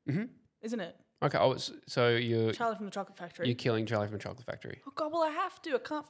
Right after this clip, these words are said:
Speaker 2: fuck him.
Speaker 1: So you're gonna sleep with cult leader and murderer Charles Manson.
Speaker 2: Yeah.
Speaker 1: Wow. Okay. So you're happy to indulge him?
Speaker 2: No, and I can't marry King Charles. Although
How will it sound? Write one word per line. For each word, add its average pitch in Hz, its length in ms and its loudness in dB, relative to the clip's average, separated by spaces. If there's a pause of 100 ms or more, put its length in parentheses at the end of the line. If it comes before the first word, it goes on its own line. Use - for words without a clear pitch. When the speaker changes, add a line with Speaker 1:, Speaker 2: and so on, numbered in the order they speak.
Speaker 2:
fuck - 200 -12
him. 240 300 -6
Speaker 1:
So 147 140 0
you're 127 80 4
gonna 131 200 2
sleep 117 380 2
with 107 240 0
cult - 360 0
leader 104 420 0
and 95 320 -6 (220)
murderer 101 580 -2 (340)
Charles 104 280 -2
Manson. - 340 -8 (1300)
Speaker 2:
Yeah. 202 600 -4
Speaker 1:
Wow. 131 420 6
Okay. 156 380 2
So - 160 2
you're 127 280 6
happy 117 380 4
to 110 420 2
indulge 110 460 2
him? 262 220 -4
Speaker 2:
No, 294 240 -2
and 285 100 -2
I 277 40 -8
can't 285 340 -10
marry 226 360 -6
King 214 380 -10
Charles. 208 500 -6
Although 277 560 2